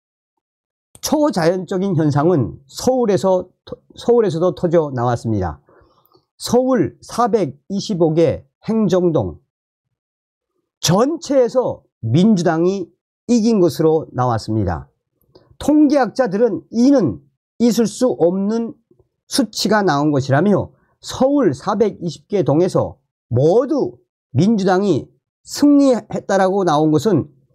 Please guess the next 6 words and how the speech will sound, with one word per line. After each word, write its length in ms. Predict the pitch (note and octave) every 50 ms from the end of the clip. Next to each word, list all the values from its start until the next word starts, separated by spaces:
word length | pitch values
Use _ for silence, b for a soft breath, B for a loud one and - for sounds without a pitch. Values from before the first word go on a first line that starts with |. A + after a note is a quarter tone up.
| _ _
이거는 500 | - G3+ G#3 A#3 C#4 C#4 B3+ G3 B2+ - - _ _ -
조작이 540 | - B2+ C3+ D#3 C#3 D#3+ D#3 D3+ F3+ F3+
아니면 500 | C3 A#2+ A#2+ A#2+ B2+ E3+ G3 G#3+ A3+ - _ _ _ _ _ -
있을 240 | - A3 G3 F#3 G3+
수 160 | E3+ - G3+
없는 360 | E3+ D#3 D#3 E3 F#3 G3 G3+